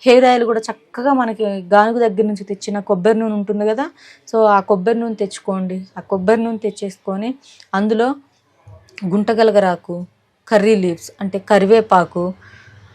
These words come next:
మందారము, అలోవీరా, అన్ని మెంతులు, ఇవన్నీ వేసేసి బాగా బాయిల్ చేయండి. ఆయిల్ని బాయిల్ చేసిన తర్వాత వడకట్టేసి చక్కగా ఆయిల్ని హెయిర్కి అప్లై చేసుకోండి. దానివల్ల మీ హెయిర్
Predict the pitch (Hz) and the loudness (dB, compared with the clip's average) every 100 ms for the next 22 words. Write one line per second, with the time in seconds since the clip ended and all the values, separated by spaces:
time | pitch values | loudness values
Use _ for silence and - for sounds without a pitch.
0 | - 208 214 220 220 196 185 180 185 190 | 2 4 6 6 6 6 2 -2 -6 -10
1 | - - - 208 226 226 214 185 180 180 | -16 -6 2 6 6 6 4 2 0 -2
2 | 190 - - - - _ _ - - - | -8 -16 -20 -20 -20 _ _ -20 -6 -2
3 | 202 196 190 185 202 214 208 240 202 196 | 2 2 0 2 4 4 4 4 4 2
4 | 214 _ _ _ _ _ _ _ _ _ | -2 _ _ _ _ _ _ _ _ _
5 | 220 233 247 277 294 262 247 240 220 254 | -2 0 2 2 2 2 2 -2 -4 -4
6 | 202 202 233 262 208 214 220 233 226 202 | 0 4 4 2 4 6 6 2 0 0
7 | 196 196 202 190 208 208 226 - - _ | -2 -2 0 0 0 -2 -6 -12 -20 _
8 | - 220 233 233 233 220 214 208 208 208 | 2 6 6 4 0 0 -2 0 2 2
9 | 196 196 202 220 190 208 202 254 - 208 | 2 2 0 -2 -2 -4 -4 -10 -10 -16
10 | - 254 254 220 226 240 214 233 240 233 | -6 4 6 8 6 4 0 0 0 -2
11 | 226 226 220 220 - 220 208 240 247 _ | -2 -2 -2 -4 -4 -4 -4 -4 -8 _
12 | _ _ _ _ _ 190 220 233 233 254 | _ _ _ _ _ 2 2 4 4 4
13 | 269 247 208 196 226 254 | 4 2 0 2 4 4